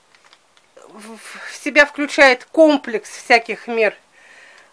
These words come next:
Опять я начинаю про это же. Нужно ходить, обязательно вот так вот потряхивать.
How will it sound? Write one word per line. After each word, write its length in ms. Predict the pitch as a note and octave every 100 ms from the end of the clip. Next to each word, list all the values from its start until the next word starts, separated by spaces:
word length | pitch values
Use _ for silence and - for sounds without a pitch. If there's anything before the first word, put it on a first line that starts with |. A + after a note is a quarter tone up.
| _ _
Опять 360 | B3 B3 D4+ C#4+
я 140 | B3+
начинаю 500 | B3 A#3+ - C4 B3
про 220 | A#3 B3 A#3+
это 220 | A3+ G#3
же. 200 | G3+ E3+ - -
Нужно 340 | B3+ C#4 C#4
ходить, 480 | C4 C#4 C4 C#4 - _ _ _ _ _
обязательно 680 | C4 A#3+ E3+ C#4+ C#4 C4 B3+
вот 120 | B3+
так 180 | C4+ C4
вот 100 | B3
потряхивать. 880 | C4+ C4 C#4 C4 - F#3 F3 -